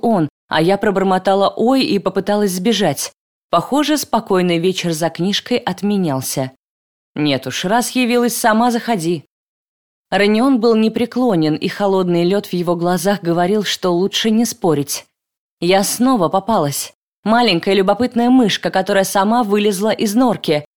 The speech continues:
Впрочем, попытаться сбежать я всё же обязана. «Не хотела тебя беспокоить. Просто спать ещё рано, а делать нечего. Решила, что библиотека — лучшее решение проблемы». «Добро пожаловать в мою жизнь», —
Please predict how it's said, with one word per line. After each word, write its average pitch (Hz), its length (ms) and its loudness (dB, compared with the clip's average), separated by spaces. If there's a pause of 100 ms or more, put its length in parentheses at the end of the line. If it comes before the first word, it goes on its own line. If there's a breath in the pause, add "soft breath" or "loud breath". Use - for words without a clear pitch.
(520)
Впрочем, 180 580 -2
попытаться 175 540 -2
сбежать 165 540 -4
я 170 180 0
всё 170 240 -2
же 170 120 -2
обязана. 131 580 -2 (720)
«Не 226 140 0
хотела 247 400 0
тебя 220 240 0
беспокоить. 214 600 -2 (200)
Просто 285 320 0
спать 254 320 0
ещё 196 380 0
рано, 220 340 2
а 175 80 2
делать 175 400 -2
нечего. 196 480 0 (200)
Решила, 208 440 2
что 196 180 -2
библиотека — 180 880 0
лучшее 214 420 0
решение 196 440 0
проблемы». 156 540 0 (680)
«Добро 156 380 0
пожаловать 208 720 -2
в 165 40 -6
мою 151 360 0
жизнь», — 131 400 -6